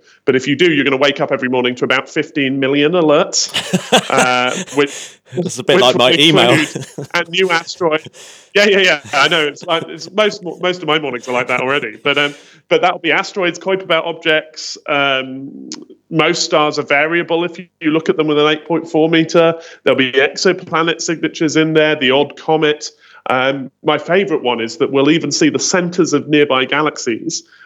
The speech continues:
Speaker 1: will flicker from night to night because of the variability of the material falling onto the black holes, which is just cool. Um,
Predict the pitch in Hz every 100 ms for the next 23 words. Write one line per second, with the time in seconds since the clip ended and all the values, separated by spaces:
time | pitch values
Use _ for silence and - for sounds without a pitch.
0 | - 139 - - 165 160 - 185 208 -
1 | - 170 147 147 151 151 147 139 151 135
2 | - 135 - 143 131 131 127 147 143 139
3 | 139 143 - _ - 135 120 127 127 -
4 | 147 139 127 113 - 127 117 120 120 120
5 | 117 110 110 - 120 104 - - _ _
6 | _ _ _ - 127 147 135 - 165 -
7 | - 127 104 - - - - - - 151
8 | 156 156 156